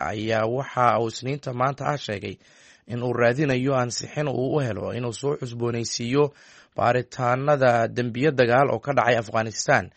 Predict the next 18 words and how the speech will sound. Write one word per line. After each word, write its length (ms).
kuwaasi 580
oo 260
si 180
gaar 360
ah 120
u 200
eegi 240
doona 320
ficilada 480
kooxaha 480
Taliban 600
iyo 180
Daacishta 580
gobolka 460
Khurasan 600
ee 120
isis 300
K. 220